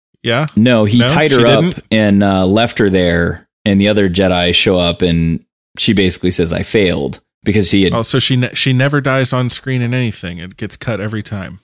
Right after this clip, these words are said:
Speaker 2: Correct. Yeah.
Speaker 1: <laughs>
Speaker 2: They, that
Speaker 1: Okay.
Speaker 2: was the
Speaker 1: What a weird legacy.
Speaker 2: Here she gets, like, tied up, and she says, "I failed," and, uh, that's when Grievous gets away with the Chancellor,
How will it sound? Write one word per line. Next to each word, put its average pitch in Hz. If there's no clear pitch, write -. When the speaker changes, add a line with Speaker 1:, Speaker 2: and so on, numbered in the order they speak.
Speaker 2:
Correct. -
Yeah. 107
Speaker 1:
<laughs> -
Speaker 2:
They, 113
that 120
Speaker 1:
Okay. 131
Speaker 2:
was 113
the 107
Speaker 1:
What 117
a 113
weird 113
legacy. 107
Speaker 2:
Here 143
she 139
gets, 123
like, 104
tied 107
up, 101
and 95
she -
says, 92
"I 90
failed," 92
and, 92
uh, 90
that's 95
when 92
Grievous 98
gets 101
away 92
with 87
the -
Chancellor, 95